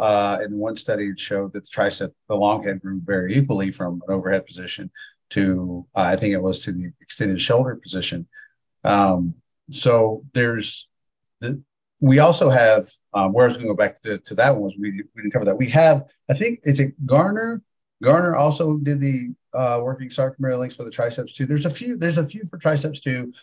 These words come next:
And there's absolutely no way the triceps make it to the descending limb. They're pretty actually just on the plateau. They're all just the, the medial,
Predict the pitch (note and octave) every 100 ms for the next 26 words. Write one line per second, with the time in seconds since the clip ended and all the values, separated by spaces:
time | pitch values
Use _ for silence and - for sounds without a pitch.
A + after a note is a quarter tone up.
0 | _ C3 B2+ B2 - C#3+ C#3+ C#3 - F3
1 | F3+ D3+ A#2 G#2 B2+ A#2+ G#2+ G2 - F#2
2 | G2 - G#2 G2+ - G2+ G2 A#2 G2+ G2
3 | F2+ A2 - F3 F#3 D3 C3+ C#3 C3 -
4 | D#3+ D3 C#3 B2 A#2 G#2 - - - G#2+
5 | - C#3+ D#3+ D3+ C#3+ C#3 G#2 G2+ G2+ -
6 | G2 A#2+ D#3 D#3+ C#3+